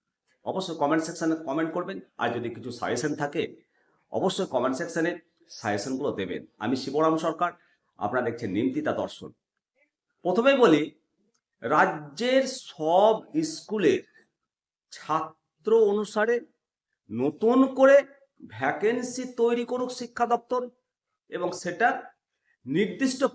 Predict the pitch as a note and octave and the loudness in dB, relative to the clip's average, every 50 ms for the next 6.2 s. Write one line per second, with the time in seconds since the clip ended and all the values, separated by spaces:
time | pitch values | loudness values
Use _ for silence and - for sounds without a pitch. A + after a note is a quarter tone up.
0 | - _ - F#3 F#3+ F#3+ F#3+ A3 G#3+ G#3+ A3 G#3 F#3+ E3 E3 D3+ C#3 - - D#3+ | -6 _ -2 -2 -2 0 2 2 2 4 4 2 2 2 2 2 0 0 -2 -2
1 | D#3+ D#3+ C#3 G2+ A2 A2 G2 - - - - _ _ _ _ _ _ _ _ _ | -2 -2 -2 -2 -2 -2 -4 -4 -8 -14 -18 _ _ _ _ _ _ _ _ _
2 | _ _ _ _ _ _ _ _ _ _ _ _ _ _ _ _ _ _ _ _ | _ _ _ _ _ _ _ _ _ _ _ _ _ _ _ _ _ _ _ _
3 | _ _ _ _ _ _ _ _ _ _ _ _ - C3 G3+ - - - D#4+ E4 | _ _ _ _ _ _ _ _ _ _ _ _ -6 -4 -4 -2 0 2 2 2
4 | D#4 D#4+ A3+ E3 A#2+ G#2 - _ _ - - _ _ _ _ _ _ _ _ _ | 2 4 4 4 4 2 0 _ _ -20 -20 _ _ _ _ _ _ _ _ _
5 | _ _ _ _ _ _ _ _ - A2 A#2+ D#3+ G3+ B3 C#4 - - - - _ | _ _ _ _ _ _ _ _ -8 -2 4 6 8 8 8 4 2 -4 -8 _
6 | _ C#4 C#4 C#4+ | _ 4 4 4